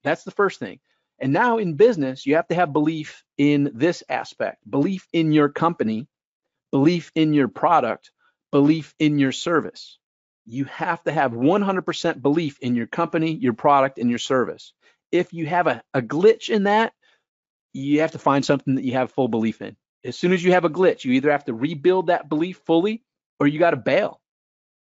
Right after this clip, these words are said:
If you're with a company that you can't look and say, "This is the, I believe in this company, I believe in this product, I believe in this service," service, you gotta find one that you do. And I say that because I was number one in five sales organizations in corporate world, uh, mainly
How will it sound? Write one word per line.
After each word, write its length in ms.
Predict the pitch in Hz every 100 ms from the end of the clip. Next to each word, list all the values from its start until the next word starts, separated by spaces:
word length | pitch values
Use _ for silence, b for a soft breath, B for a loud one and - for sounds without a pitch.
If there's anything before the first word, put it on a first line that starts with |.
| _
If 160 | 156 147
you're 120 | 160
with 180 | 185 190
a 40 |
company 440 | - 180 196 165 139
that 160 | 127
you 160 | 127 143
can't 360 | - 160 165 -
look 280 | 156 185
and 100 | 131
say, 160 | - 127
"This 260 | 104 170 170
is 180 | 151
the, 140 | 143 123 _ - 113
I 140 | 143
believe 400 | 143 123 160 185
in 80 | 143
this 160 | 127 -
company, 420 | 127 117 131 135
I 120 | 123
believe 300 | 113 139 180
in 80 | 156
this 300 | 139 143 - -
product, 340 | 123 131 143
I 80 | 120
believe 260 | 110 147 151
in 80 |
this 120 | 143 -
service," 500 | 165 180 139 - - -
service, 400 | 175 214 143 -
you 40 |
gotta 160 | 156 160
find 260 | 139 151
one 100 | 165
that 100 | 156
you 80 | 123
do. 300 | 120 233 - _ b b b
And 100 | 127
I 60 | 135
say 200 | - 202
that 180 | 175 151
because 180 | 139
I 80 | 139
was 120 | 131
number 200 | 143 175
one 160 | 175 170
in 60 | 143
five 280 | 147 143
sales 300 | 139 156 196
organizations 600 | 185 131 113 107 104 120 131
in 100 | 123
corporate 320 | 143 135 117
world, 380 | 151 190 143 139 _ _ _ _ _ _ _ _ _ - - 95 -
uh, 140 | 127
mainly 500 | 113 139 220 160 165